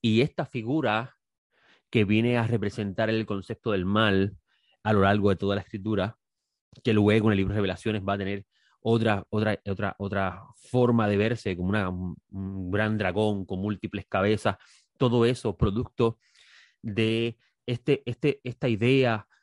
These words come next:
de la, de la profecía, de, del concepto de la profecía,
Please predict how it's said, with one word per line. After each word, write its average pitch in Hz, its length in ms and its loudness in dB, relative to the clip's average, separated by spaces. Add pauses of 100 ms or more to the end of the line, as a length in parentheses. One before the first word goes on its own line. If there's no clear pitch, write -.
(160)
de 107 160 -2
la, 104 200 -2
de 98 140 -6
la 98 100 0
profecía, 123 680 -2
de, 107 140 0
del 98 200 -4
concepto 107 420 -2
de 117 60 2
la 101 60 -2
profecía, 104 680 -4